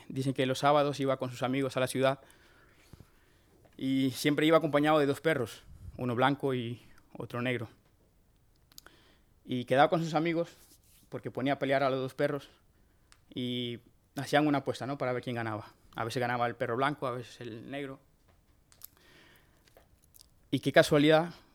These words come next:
o sea, era muy curioso porque el que ganaba las apuestas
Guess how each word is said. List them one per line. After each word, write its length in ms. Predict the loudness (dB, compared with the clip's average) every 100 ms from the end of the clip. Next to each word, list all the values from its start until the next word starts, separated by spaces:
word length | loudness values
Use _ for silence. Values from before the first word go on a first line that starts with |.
| -4
o 40 |
sea, 180 | 2 4
era 100 | 4
muy 100 | 4
curioso 380 | 2 0 0 -6
porque 480 | -6 -4 -4 -4 -8
el 120 | -8
que 320 | -6 -6 -8 -14 -4
ganaba 260 | 2 4
las 80 | 4
apuestas 460 | 0 -2 -4 -8